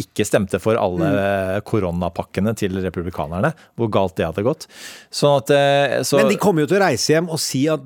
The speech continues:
Speaker 2: den brua som ble putta opp med, pusset opp med disse midlene, de sto jeg for. Republikanerne har allerede begynt å samle inn penger og tatt ære
Speaker 1: Og det er
Speaker 2: og kreditt.
Speaker 1: politikk, og det er greit.
Speaker 2: Ja, det er jo greit.
Speaker 1: Det er greit.
Speaker 2: Men den Build Back
Speaker 1: Ja.
Speaker 2: Better-planen, hvor viktig er den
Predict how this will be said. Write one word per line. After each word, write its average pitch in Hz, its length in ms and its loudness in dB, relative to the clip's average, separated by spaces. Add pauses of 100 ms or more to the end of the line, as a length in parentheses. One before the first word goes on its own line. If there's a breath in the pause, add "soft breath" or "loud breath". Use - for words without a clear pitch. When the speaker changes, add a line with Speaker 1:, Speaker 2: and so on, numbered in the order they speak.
(140)
Speaker 2:
den 143 240 0
brua 123 240 0
som 147 140 -4
ble 151 80 0
putta 135 300 -2
opp 147 100 -12
med, 143 340 -2
pusset 147 240 -2
opp 147 80 -6
med 151 120 -2
disse 131 180 -4
midlene, 131 480 -2
de 113 320 -6
sto 143 200 -4
jeg 117 240 0
for. 160 180 -4
Republikanerne 127 680 0
har 147 140 -2
allerede 156 340 2
begynt 151 160 0
å - 20 -2
samle 113 440 0
inn 123 100 -2
penger 123 380 0 (100)
og 127 100 -6
tatt 139 220 -4
ære 113 320 -2
Speaker 1:
Og 127 40 0
det 160 40 6
er 185 80 6
Speaker 2:
og 208 60 0
kreditt. 127 180 4 (160)
Speaker 1:
politikk, - 140 -8
og 135 80 4
det 202 100 6
er 135 80 2
greit. 82 260 -4
Speaker 2:
Ja, 165 120 2
det 226 100 4
er 233 80 4
jo 190 60 2
greit. 151 240 0
Speaker 1:
Det - 20 -18
er 120 160 -2
greit. - 0 -
Speaker 2:
Men 190 160 2
den 185 220 0
Build 156 240 -2
Back 160 200 -2
Speaker 1:
Ja. 135 60 -16
Speaker 2:
Better-planen, 135 1120 -4 (160)
hvor 135 320 0
viktig 185 520 -4 (100)
er 139 180 0
den 151 400 -2